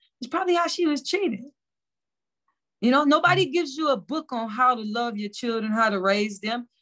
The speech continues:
Speaker 1: Oftentimes, you don't know what the hell you doing. So if you can make it through, if you can get out the door, if you can get to eighteen with some sanity, plot and plan what you're gonna do now. Plot it out and plan it now.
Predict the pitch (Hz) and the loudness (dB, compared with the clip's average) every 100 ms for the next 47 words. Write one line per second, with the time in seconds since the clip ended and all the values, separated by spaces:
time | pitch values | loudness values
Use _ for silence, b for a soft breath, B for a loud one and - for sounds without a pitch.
0 | - 269 294 285 277 269 269 247 277 277 | 0 0 0 -4 0 0 0 -2 0 -2
1 | 277 277 311 349 302 277 247 226 226 202 | 0 0 -2 -2 -4 -2 -2 -4 -8 -8
2 | 196 160 _ _ _ _ _ - - 262 | -8 -10 _ _ _ _ _ -8 2 4
3 | 240 262 381 330 254 285 349 311 262 320 | 4 2 2 2 2 2 0 -6 -6 0
4 | 359 233 208 269 349 320 220 330 339 339 | 0 0 0 0 0 0 2 2 2 0
5 | 254 294 370 185 - _ - 220 320 320 | -4 -2 -2 -2 -8 _ -10 -6 -4 -2
6 | 320 330 - 285 - - 302 262 175 170 | -2 -2 -2 -2 -2 -6 -4 -4 -4 -10
7 | _ _ _ _ _ - 240 - 233 - | _ _ _ _ _ -6 -4 0 0 2
8 | 302 233 - 170 170 - _ _ _ _ | 2 0 -2 -8 -12 -16 _ _ _ _
9 | _ _ _ _ _ _ - 277 - 247 | _ _ _ _ _ _ 0 2 2 0
10 | 226 269 262 240 214 240 262 214 233 220 | 0 0 0 0 0 -2 -4 -4 -4 -4
11 | 196 233 240 294 170 _ _ _ _ - | -2 0 0 0 -4 _ _ _ _ -2
12 | 359 392 381 381 339 254 349 359 320 262 | 0 2 2 2 2 -4 -10 -10 -12 -12
13 | 294 | -12